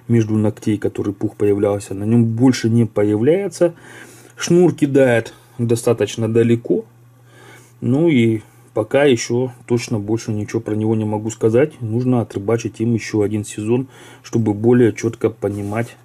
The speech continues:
что это за такой шнур. Ну и как мы видим, его настоящий диаметр,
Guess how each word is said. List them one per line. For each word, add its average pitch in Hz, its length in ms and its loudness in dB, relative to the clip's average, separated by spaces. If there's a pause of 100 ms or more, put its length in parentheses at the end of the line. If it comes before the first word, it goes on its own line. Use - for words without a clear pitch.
(960)
что 131 500 0 (160)
это 110 300 -6 (300)
за 117 160 -4
такой 123 480 -2 (320)
шнур. 120 340 -4 (440)
Ну 240 120 2
и 240 40 2
как 170 180 -2
мы 180 120 6
видим, 170 360 0 (120)
его 147 500 2 (560)
настоящий 139 680 2
диаметр, 135 560 2